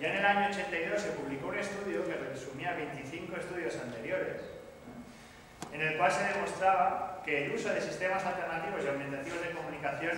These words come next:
no amenazaba al aula, ¿eh? no amenazaba, y al contrario, potenciaba la comunicación y potenciaba el lenguaje. Por lo tanto, nadie, por utilizar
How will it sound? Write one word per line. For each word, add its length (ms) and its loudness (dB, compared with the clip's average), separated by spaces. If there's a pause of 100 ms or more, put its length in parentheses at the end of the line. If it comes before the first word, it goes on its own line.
(440)
no 200 0
amenazaba 720 2
al 60 -2
aula, 320 -4
¿eh? 600 -16
no 100 -2
amenazaba, 600 -4
y 80 0
al 180 4
contrario, 380 4 (260)
potenciaba 440 2
la 440 4
comunicación 500 6 (600)
y 80 -2
potenciaba 720 4
el 60 2
lenguaje. 440 0 (1080)
Por 100 -6
lo 80 -2
tanto, 600 -2
nadie, 360 2
por 160 0
utilizar 580 2